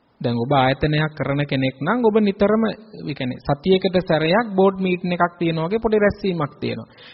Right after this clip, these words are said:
ඒතකොට මිනිස්සු කතා කරනවා, "අසවලාගේ මල ගෙදරක් වුණාලු. යන්න බැරි වුණානේ.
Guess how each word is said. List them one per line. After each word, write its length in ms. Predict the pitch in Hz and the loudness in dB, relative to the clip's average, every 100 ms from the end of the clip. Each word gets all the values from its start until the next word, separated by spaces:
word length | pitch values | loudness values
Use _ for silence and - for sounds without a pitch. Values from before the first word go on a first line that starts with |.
| - | -6
ඒතකොට 300 | 196 214 247 | 0 2 2
මිනිස්සු 280 | 240 240 240 | 4 2 2
කතා 300 | 226 226 214 | 0 2 2
කරනවා, 380 | 175 143 123 123 | 2 0 -2 -2
"අසවලාගේ 600 | 139 160 147 143 135 143 | -2 0 0 0 -2 -2
මල 160 | 127 131 | -2 -2
ගෙදරක් 380 | 139 131 123 123 | -4 -4 -4 -4
වුණාලු. 420 | 127 120 113 113 143 - _ _ _ _ _ - | -4 -2 -2 -4 -8 -16 _ _ _ _ _ -2
යන්න 320 | 123 143 147 | 0 2 -2
බැරි 300 | 139 135 131 | -2 -2 -2
වුණානේ. 540 | 131 127 135 135 139 | -4 -4 -4 -6 -8